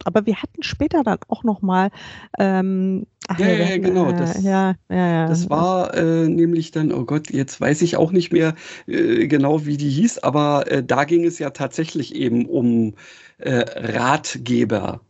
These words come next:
Speaker 1: Ja.
Speaker 2: Und das war auch das, wo du dann Manners, äh, aufgebracht hast und wie bewege ich mich, äh, auf, ähm, äh, auf hoher See, also sprich, äh, der K-, Verhaltenskodex für, für,
Speaker 1: Ah, ja,
Speaker 2: für,
Speaker 1: ja, ja.
Speaker 2: für, für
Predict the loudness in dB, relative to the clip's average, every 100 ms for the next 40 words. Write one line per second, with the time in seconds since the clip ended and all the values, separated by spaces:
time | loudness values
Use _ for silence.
0 | _ _ _ _ 0 2 2 -2 0 2
1 | 2 0 -2 -2 0 0 2 0 2 2
2 | 2 2 2 2 0 -2 -4 -6 -2 -2
3 | 0 0 -2 -4 -4 -4 -4 -4 -6 -4
4 | -2 0 0 -2 -2 0 0 2 2 2
5 | 0 0 0 0 -8 -4 0 2 2 0
6 | -4 -18 -10 0 0 0 -4 -12 -4 -2
7 | 2 2 2 2 2 2 2 0 -2 -2
8 | -2 -2 -2 2 2 2 2 0 0 -4
9 | -6 -2 -2 -2 -14 -18 -20 -20 -8 -2
10 | 0 2 2 2 0 -4 -8 -6 -4 0
11 | 0 2 2 0 -2 0 2 0 -4 -12
12 | -6 0 2 2 2 0 -2 -8 -20 -12
13 | -2 0 2 2 2 2 2 2 2 0
14 | -2 0 2 0